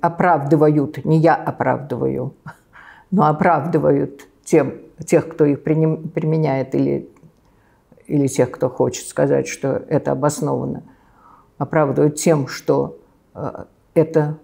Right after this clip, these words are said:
способ получения правдивой информации, это тоже не так.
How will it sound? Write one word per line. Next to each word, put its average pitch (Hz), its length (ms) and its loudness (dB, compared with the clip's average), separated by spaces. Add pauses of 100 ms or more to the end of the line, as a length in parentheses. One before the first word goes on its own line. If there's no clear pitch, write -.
способ - 500 0
получения 151 760 -2
правдивой 156 460 2
информации, 185 680 0 (300)
это 254 200 2
тоже 185 300 0
не - 120 -8
так. - 380 -16